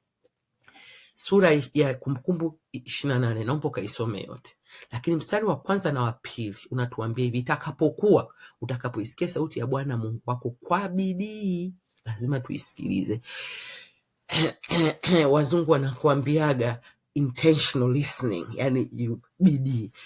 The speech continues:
Anasema, "Na kutunza kuyafanya maagizo yake yote ni kuagizayo leo, ndipo Bwana Mungu wako atakapokutukuza juu ya mataifa yote duniani. Na baraka hizi zote zitakujilia na kukupata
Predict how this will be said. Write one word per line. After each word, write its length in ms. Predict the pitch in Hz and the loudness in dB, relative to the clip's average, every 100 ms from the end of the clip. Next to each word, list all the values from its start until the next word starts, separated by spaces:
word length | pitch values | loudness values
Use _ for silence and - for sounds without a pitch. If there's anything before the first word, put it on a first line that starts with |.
| - | -8
Anasema, 500 | 123 123 131 160 147 | -4 -2 -2 -2 -4
"Na 140 | 139 127 | -6 -8
kutunza 640 | 127 127 - 208 208 190 | -6 -8 -4 -2 -2 -6
kuyafanya 540 | - 123 120 170 175 | -6 -6 -4 -4 -2
maagizo 460 | 147 123 123 123 120 | 0 -2 -2 -2 -2
yake 280 | 139 147 123 | -4 -2 -2
yote 320 | 131 135 123 | -2 -4 -8
ni 120 | 113 | -8
kuagizayo 800 | - - 110 113 107 98 131 123 | -8 -10 -8 -8 -8 -2 0 0
leo, 360 | 104 104 110 117 - - - | -2 -6 -8 -12 -20 -12 -4
ndipo 320 | 135 - 160 | -4 0 2
Bwana 300 | 185 226 202 | 4 4 4
Mungu 260 | 196 185 | 4 4
wako 260 | 185 180 - | 2 0 -6
atakapokutukuza 1000 | 131 131 151 156 147 127 123 123 156 131 | -8 -6 -6 -4 -4 -4 -4 0 0 0
juu 100 | 143 | -2
ya 80 | 131 | 0
mataifa 440 | 120 117 117 123 | -2 -2 -6 -4
yote 200 | 120 120 | -6 -6
duniani. 440 | 104 - - - - _ - - - | -8 -10 -10 -12 -14 _ -20 -20 -8
Na 240 | 131 139 143 | -2 0 2
baraka 540 | 143 143 147 147 135 | 0 -2 -4 -4 -6
hizi 300 | 127 190 180 | -2 -2 0
zote 260 | 156 180 135 | -2 -2 -2
zitakujilia 720 | 123 123 - 127 127 165 156 | -4 -8 -6 -6 -2 -2 -2
na 100 | 131 | -2
kukupata 560 | 123 120 127 151 - | -6 -8 -6 -2 -2